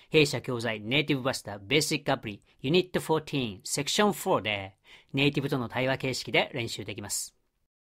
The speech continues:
次は、to不定詞が形容詞につく場合について解説します。doingとto do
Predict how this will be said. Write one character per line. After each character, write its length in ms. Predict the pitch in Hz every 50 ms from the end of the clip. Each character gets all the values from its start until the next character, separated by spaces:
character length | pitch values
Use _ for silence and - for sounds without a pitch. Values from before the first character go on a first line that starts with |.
| _ _ _ _ _ _ _ _ _ _ _ _ _ _ _ _ _ _ _ _ _ _ _ _ _ -
次 320 | - - 143 135 190 247 226
は、 300 | 185 175 143 - - - _ _ _ _ _ _ _
to 260 | - - 226 277 254
不 120 | 175 - -
定 180 | - 151 151
詞 160 | 143 - - 113
が 280 | 113 120 107 95 - _ -
形 240 | - - 160 208 226
容 180 | 233 240 254 247
詞 180 | - - -
に 140 | 143 131 123
つ 140 | - - -
く 100 | - 175
場 180 | 139 151 143
合 40 | 143
に 160 | 143 151 147
つ 100 | - -
い 120 | 170 147 143
て 100 | - 214
解 180 | - 147 127
説 200 | 120 - - -
し 100 | - -
ま 80 | 107 101
す。 240 | - - - - - _ _ _ _ _ _ _ _ _ _ _ _ _ _ _ _ _ _ _
doing 380 | - 156 160 156 139 113 98 - - - -
と 180 | - 135 127
to 260 | - - - - 135 107 104 -
do 240 | - 160 139 110